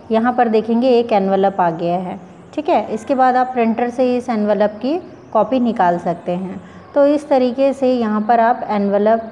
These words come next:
ब-, create कर सकते हैं और easily उसका प्रिंट आउट निकाल सकते हैं, ठीक है। जैसे envelope आपने create किया है, तो ये envelope जो है,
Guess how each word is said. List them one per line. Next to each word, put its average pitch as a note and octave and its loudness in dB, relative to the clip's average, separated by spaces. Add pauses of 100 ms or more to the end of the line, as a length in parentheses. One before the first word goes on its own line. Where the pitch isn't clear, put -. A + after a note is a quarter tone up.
(160)
ब-, G#3 0 (120)
create G#3+ 0
कर A3+ 0
सकते G#3+ -2
हैं C4 -4 (320)
और A3 2
easily A3 2
उसका A3 0 (380)
प्रिंट G#3+ 0
आउट C#4 0
निकाल G3+ 2
सकते F3+ -6
हैं, F#3 -8 (1500)
ठीक A3 -6
है। E4+ -2 (1040)
जैसे A#3 0
envelope C4+ 2
आपने C4+ 0
create A#3+ -2
किया A3+ 2
है, A#3 -2 (420)
तो C4+ 0
ये C#4 0
envelope A3+ 0
जो C4 2
है, A#3+ 0